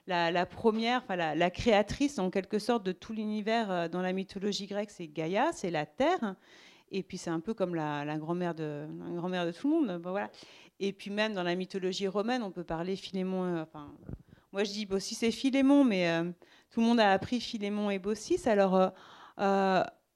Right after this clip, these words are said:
là, dans, dans ce qu'on raconte, euh, je raconte pas trop les mythes parce que je pense que la plupart des gens ici la, la, la connaissent, mais bon, on va un petit résumé.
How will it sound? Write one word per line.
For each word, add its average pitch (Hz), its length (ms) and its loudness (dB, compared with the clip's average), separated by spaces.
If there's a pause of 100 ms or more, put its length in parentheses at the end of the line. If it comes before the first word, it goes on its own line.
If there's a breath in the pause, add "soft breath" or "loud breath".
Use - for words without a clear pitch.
là, 247 220 10
dans, 220 260 4
dans 208 120 -2
ce - 80 -6
qu'on 247 140 2
raconte, 233 480 6
euh, 196 520 4
je 190 100 -2
raconte 240 280 2
pas 233 140 4
trop - 160 2
les 269 140 4
mythes 320 180 4
parce 240 160 -4
que - 80 -14
je - 80 -12
pense 240 180 -2
que 240 100 0
la 214 120 4
plupart 240 400 -2
des 220 140 0
gens 233 280 -2
ici 214 300 -6
la, 196 400 2
la, 190 320 0
la 185 140 -2
connaissent, 311 400 4
mais 220 80 -2
bon, 226 160 -2
on 208 40 -4
va 196 120 2
un 190 100 4
petit 233 220 0
résumé. 214 400 0